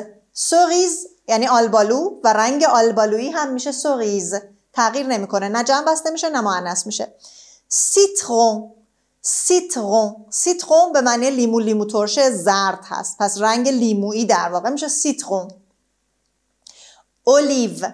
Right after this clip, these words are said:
اولیو. اولیو هم به معنی زیتون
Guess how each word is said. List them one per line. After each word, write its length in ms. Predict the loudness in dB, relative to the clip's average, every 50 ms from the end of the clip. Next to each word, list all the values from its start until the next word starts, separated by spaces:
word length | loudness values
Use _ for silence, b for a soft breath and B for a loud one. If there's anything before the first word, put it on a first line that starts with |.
| -12 _ _ _ _ _ _ _ _ _ _ _ _
اولیو. 600 | 4 4 4 4 4 2 2 0 0 -2 -4 -6 -8 -8 -8 -6 -2
اولیو 280 | -2 0 0 -2 -4
هم 180 | -2 -2 0 0
به 80 | 0
معنی 320 | 0 -2 -2 -4 -4 -6 -6
زیتون 560 | -4 -2 -2 -2 -4 -4 -6 -4 -4 -4 -2